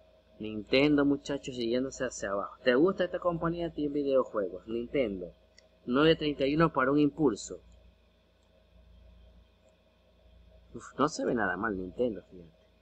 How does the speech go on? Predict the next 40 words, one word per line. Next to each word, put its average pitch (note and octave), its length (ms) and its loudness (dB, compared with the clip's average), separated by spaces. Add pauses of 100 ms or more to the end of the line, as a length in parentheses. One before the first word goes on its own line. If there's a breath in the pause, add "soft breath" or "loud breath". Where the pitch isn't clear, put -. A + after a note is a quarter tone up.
(120)
A G#2+ 120 0
mí F3 100 6
me G#3+ 140 6
gusta E3+ 280 6
más B2 240 2
Sony, G2 360 0
¿eh? G#2+ 60 -12
A G2+ 60 -8
mí A#2+ 100 -2
me C3+ 120 0
gusta A#2+ 280 -2
Sony, B2+ 380 -4
que A2+ 100 -12
se G#2 120 -10
le G#2 60 -4
ha G2+ 40 -8
pegado G2+ 340 -4
muy F#2+ 160 -6
bien. E3+ 240 2 (360 soft breath)
Pero A2+ 160 0
Nintendo A2+ 460 -2
ahí C#3 160 2
no A3 120 -2
sé A2+ 140 -6
si G#2+ 140 -6
te G2 140 -10
gusta, - 420 -2
¿eh? G2+ 140 -8
No B2+ 160 -4
se - 140 -4
ve G#3+ 80 0
nada G#2 200 -4
mal. G#2+ 280 -4 (360 soft breath)
Nueve A2 260 0
treinta, F#2+ 460 -6
nueve G#2+ 380 -4
treinta F#2+ 420 -10
y G#2 100 0
uno, A2 380 0
¿eh? E3 60 -8